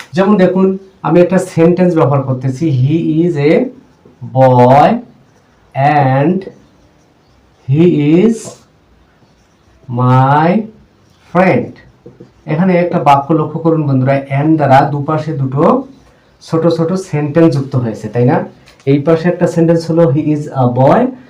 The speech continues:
আর এই পাশে হলো, "He is my friend।" দুপাশে দুটো সেন্টেন্স যুক্ত হয়েছে। এবং এই and but দ্বারা যুক্ত বাক্যগুলোকে কম্পাউন্ড বাক্য বলা হয়, যৌগিক বাক্য বন্ধুরা,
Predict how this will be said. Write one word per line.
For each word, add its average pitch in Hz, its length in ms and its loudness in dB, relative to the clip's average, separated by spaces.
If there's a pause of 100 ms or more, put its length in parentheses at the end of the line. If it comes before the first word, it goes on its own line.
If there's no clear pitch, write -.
(120)
আর 127 120 -2
এই 135 100 0
পাশে 143 240 -4
হলো, 165 420 2 (280)
"He 131 60 2
is 139 320 2 (220)
my 120 300 0
friend।" 120 600 -2 (120)
দুপাশে 151 380 -2
দুটো 139 500 0 (200)
সেন্টেন্স 202 520 2
যুক্ত 127 200 -4
হয়েছে। 98 400 -10 (420)
এবং 240 380 2 (420)
এই 139 240 -2 (160)
and 175 380 0
but 190 260 0
দ্বারা 185 200 2
যুক্ত 160 300 -4
বাক্যগুলোকে 175 800 -2
কম্পাউন্ড 143 920 0
বাক্য 123 320 -2
বলা 98 240 -4
হয়, 98 220 -14
যৌগিক 139 580 0
বাক্য 107 360 -6
বন্ধুরা, 95 380 -12